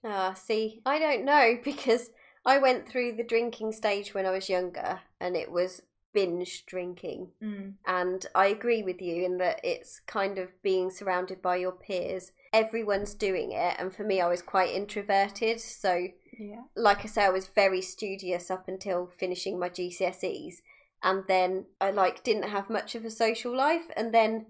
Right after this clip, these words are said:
Speaker 1: discovered alcohol, and all of my friends were going out, and suddenly I was like,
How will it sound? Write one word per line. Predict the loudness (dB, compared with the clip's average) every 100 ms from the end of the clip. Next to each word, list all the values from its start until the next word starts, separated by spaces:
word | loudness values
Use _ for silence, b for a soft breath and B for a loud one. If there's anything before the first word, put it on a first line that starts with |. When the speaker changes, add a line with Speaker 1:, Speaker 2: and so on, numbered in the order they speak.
| 0
Speaker 1:
discovered | 0 2 2 2 0 -4 -10 _
alcohol, | 2 2 0 -14 -2 0 2 0 -2
and | -6
all | -2 -2
of | 0
my | -2
friends | 0 -2 -2 -6
were | -4
going | 0 2 2
out, | 2 0 -2
and | -6
suddenly | -6 -4 -2
I | 0
was | 0 0
like, | -2 -2